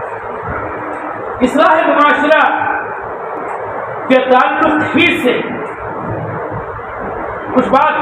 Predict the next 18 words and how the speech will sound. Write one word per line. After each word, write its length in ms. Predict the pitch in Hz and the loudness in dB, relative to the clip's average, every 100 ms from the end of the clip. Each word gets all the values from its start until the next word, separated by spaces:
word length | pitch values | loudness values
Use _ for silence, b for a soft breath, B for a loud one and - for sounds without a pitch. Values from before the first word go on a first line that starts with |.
| 311 | 2
کہہ 180 | 320 302 | 2 4
کر 180 | 294 294 | 2 4
کے 80 | 294 | 4
میں 140 | 285 - 254 | 2 4 4
آیت 220 | 277 269 | 4 2
کریمہ 500 | 247 226 240 - 311 311 | 0 2 2 4 2 4
کا 120 | 269 254 - - - - - | 4 4 0 -2 -4 -6 0
صرف 220 | 294 277 - | 2 2 4
ترجمہ 300 | 294 302 - 240 | 2 4 2 4
کرنا 300 | 262 262 - | 2 0 2
چاہتا 380 | 262 247 247 262 | 4 4 2 2
ہوں 120 | 247 247 | 4 4
وقت 260 | - - | 4 4
کے 120 | 240 | 4
اندر۔ 360 | 226 247 196 170 - - - - - - - - - - - - - - - - - - - - - - 156 123 123 | 4 4 4 4 0 -6 -8 -10 -10 -10 -10 -10 -10 -8 -8 -8 -8 -8 -8 -8 -8 -6 -8 -8 -8 -8 -6 2 4
اور 100 | - - - - - - - - - - | 4 0 -6 -8 -8 -10 -10 -10 -10 -6
اس 80 | 180 | 0
سے 120 | 202 | 2